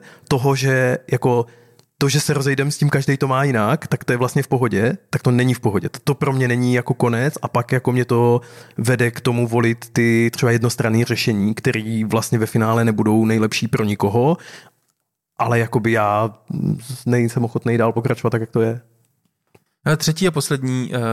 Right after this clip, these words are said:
Speaker 2: výhoda, kterou může mít ta jako šakalí upřímnost, je, že je to prostě srozumitelný. Jako opravdu je to něco, co,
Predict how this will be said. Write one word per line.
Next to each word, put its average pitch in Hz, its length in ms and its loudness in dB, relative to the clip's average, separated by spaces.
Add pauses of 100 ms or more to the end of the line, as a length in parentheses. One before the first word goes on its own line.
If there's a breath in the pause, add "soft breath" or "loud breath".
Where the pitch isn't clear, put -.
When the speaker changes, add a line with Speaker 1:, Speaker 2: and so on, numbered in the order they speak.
(320)
Speaker 2:
výhoda, 143 360 2
kterou 117 260 -2
může 123 220 -2
mít 131 260 -2
ta 117 300 0
jako 113 160 -2
šakalí 151 340 -2
upřímnost, 143 460 -4
je, 147 200 2 (840 loud breath)
že 117 100 0
je 147 80 4
to 165 100 2
prostě 160 300 0
srozumitelný. 120 920 0
Jako 110 220 -10
opravdu 156 560 0
je 120 140 -2
to 156 100 -2
něco, 151 260 0
co, 160 380 2